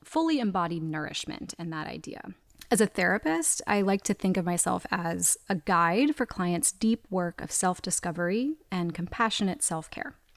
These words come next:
I also am an abolitionist, so I like to help people identify the ways in which our systems impact our wellness. Also thinking about what it means to be unwell and how maybe sometimes it's actually a pretty understandable reaction to things like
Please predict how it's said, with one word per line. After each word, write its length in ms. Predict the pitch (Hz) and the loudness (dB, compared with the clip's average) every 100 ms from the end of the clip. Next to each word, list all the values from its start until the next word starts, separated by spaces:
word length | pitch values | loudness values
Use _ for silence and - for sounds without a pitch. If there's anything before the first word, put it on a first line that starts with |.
| - | -2
I 100 | 202 - | -2 4
also 300 | 254 - 294 | 4 6 6
am 120 | 220 | 6
an 80 | 208 | 6
abolitionist, 800 | 175 170 160 160 - - 180 - | 4 2 0 -2 -2 -2 0 2
so 200 | 185 170 | 4 4
I 140 | 180 | 4
like 220 | 180 196 | 4 4
to 100 | - | 4
help 260 | 214 180 175 | 2 2 2
people 300 | - 160 175 | -2 0 0
identify 720 | 160 160 160 - 165 165 160 156 | 0 0 -2 2 2 2 0 0
the 160 | 185 | 0
ways 280 | 170 170 165 | 0 0 0
in 80 | 180 | 0
which 140 | 165 | 0
our 100 | 160 | 0
systems 480 | 185 170 - 160 170 | 0 0 0 0 -2
impact 440 | - 160 160 170 - | -2 -4 -2 -6 -4
our 120 | 160 | -4
wellness. 580 | 160 - 240 320 - - - - - | -4 0 2 4 2 -2 -6 -8 4
Also 280 | 233 247 254 | 6 8 6
thinking 380 | - 214 202 - | 6 6 4 2
about 600 | 175 185 165 165 156 - _ | -2 2 2 2 0 -6 _
what 200 | 160 180 | -2 0
it 80 | 170 | 4
means 360 | 196 330 330 - | 8 8 8 6
to 100 | 175 | 2
be 120 | 170 | 0
unwell 600 | 160 160 156 147 165 240 - | 0 0 0 2 4 2 2
and 380 | 175 165 165 | 2 2 0
how 140 | 170 170 | 0 0
maybe 880 | 165 175 240 277 190 170 160 180 - _ - | 2 4 6 6 6 2 2 0 -4 _ -8
sometimes 720 | - - 294 262 190 165 170 | -2 6 8 8 6 4 0
it's 140 | - - | -4 0
actually 340 | 170 - 175 170 | 0 0 -2 -4
a 60 | - - | -6 -12
pretty 380 | - 196 175 | 0 2 2
understandable 760 | 175 165 160 - 160 160 160 160 | 0 0 0 -2 -2 -2 -2 -4
reaction 640 | 156 156 - - 349 392 392 | -4 0 0 0 0 0 0
to 140 | 220 | -2
things 360 | - 214 208 226 | 2 2 4 4
like 300 | 226 226 | 4 2